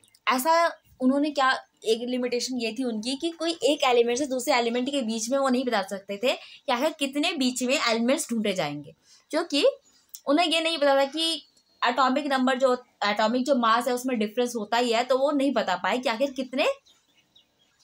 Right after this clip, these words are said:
एलिमेंट्स नेक्स्ट ढूंढे जा सकते हैं। So it was im-, not impossible to predict how many elements could be discovered between the two elements, यानी कि दो एलिमेंट्स के बीच में कितने और एलिमेंट्स डिस्कवर किए जा सकते हैं, ये बताना बहुत ही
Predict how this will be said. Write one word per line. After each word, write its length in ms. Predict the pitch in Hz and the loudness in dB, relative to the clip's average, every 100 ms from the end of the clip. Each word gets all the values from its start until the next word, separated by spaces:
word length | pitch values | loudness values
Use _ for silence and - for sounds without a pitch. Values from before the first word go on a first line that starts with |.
| - - - - | -18 -18 -8 0
एलिमेंट्स 420 | 240 240 277 - | 2 2 0 0
नेक्स्ट 300 | 262 233 285 | 0 0 0
ढूंढे 220 | 269 233 240 | -2 2 2
जा 140 | 196 | 2
सकते 320 | 170 160 - | -2 -10 -12
हैं। 100 | 147 147 - - | -12 -12 -16 -4
So 60 | 359 | -2
it 80 | 339 | 2
was 140 | 349 294 | 2 4
im-, 120 | 294 254 | 2 4
not 180 | 285 294 | 4 4
impossible 600 | 285 254 220 220 254 269 | 0 0 -2 0 0 2
to 100 | 285 262 | 0 -4
predict 460 | 220 202 214 262 - 392 - _ - | 0 2 2 0 -2 -8 -10 _ 0
how 100 | 226 269 | 2 4
many 180 | 269 277 | 2 2
elements 440 | 233 233 240 277 285 | 2 2 0 -2 0
could 160 | 247 233 | -2 0
be 60 | 254 | -2
discovered 400 | 220 220 214 233 220 | -2 -2 -2 0 -2
between 340 | 208 202 202 | -4 -6 -4
the 80 | 277 320 | -4 -4
two 120 | 285 226 | -2 0
elements, 360 | 170 151 143 202 | -2 -8 -10 -8
यानी 180 | 202 | -6
कि 120 | 269 285 | -6 -2
दो 80 | 269 262 | 0 2
एलिमेंट्स 340 | 240 214 208 | 0 -2 -6
के 100 | - | -8
बीच 220 | 196 165 | -14 -6
में 80 | 269 294 | -6 -6
कितने 360 | 294 - 359 | -10 -10 -10
और 320 | - - 269 285 | -6 0 0 0
एलिमेंट्स 460 | 262 247 277 - | -2 -4 -6 -4
डिस्कवर 400 | 220 226 226 240 | -6 -4 -4 -4
किए 140 | 247 240 | -6 -4
जा 120 | 202 | -6
सकते 240 | 202 - | -6 -8
हैं, 60 | 254 | -2
ये 80 | 262 214 | 0 2
बताना 280 | 208 214 277 | 0 0 0
बहुत 220 | 202 175 | 0 -2
ही 100 | 330 | -2